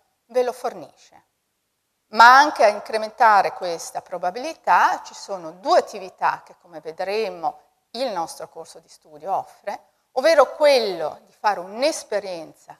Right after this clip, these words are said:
lavorativa all'interno di un'azienda, un ente pubblico, ovvero fare uno stage, e o optare per tras-, trascorrere un periodo di studio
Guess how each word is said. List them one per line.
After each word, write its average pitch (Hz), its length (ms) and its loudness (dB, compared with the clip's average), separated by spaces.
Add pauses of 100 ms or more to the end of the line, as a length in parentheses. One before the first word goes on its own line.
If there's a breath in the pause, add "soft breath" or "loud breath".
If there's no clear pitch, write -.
(120)
lavorativa 180 920 -6
all'interno - 480 -20
di 151 80 -20
un'azienda, 156 880 -6 (380)
un 156 100 -18
ente - 220 -20
pubblico, 165 760 -16
ovvero 175 340 -10
fare 180 340 -6
uno 156 180 -16
stage, - 640 -8 (960)
e 370 260 -2 (680)
o 196 380 -6 (220)
optare 180 800 -2 (280)
per 233 200 -4
tras-, - 480 -8 (260)
trascorrere 165 1000 -8 (100)
un 330 160 -6
periodo 175 420 -4
di 233 100 -20
studio - 540 -20